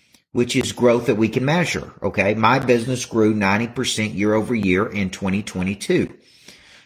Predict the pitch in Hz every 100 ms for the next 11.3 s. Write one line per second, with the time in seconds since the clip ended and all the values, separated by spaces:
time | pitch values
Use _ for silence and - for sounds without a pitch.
0 | - - 107 113 123 113 120 131 120 123
1 | 156 135 117 104 - 113 110 107 131 110
2 | 113 165 156 110 - 113 107 104 104 104
3 | 117 98 117 110 104 101 101 - - 104
4 | 120 104 117 98 113 98 95 90 - -
5 | 101 92 82 92 104 104 95 90 85 98
6 | 101 92 101 110 - 98 95 101 90 92
7 | 87 - - - - 160 185 - 104 -
8 | 107 92 110 151 _ _ _ _ - 98
9 | 98 98 - 139 170 120 151 170 - 131
10 | 131 127 123 131 131 120 - 143 - -
11 | - -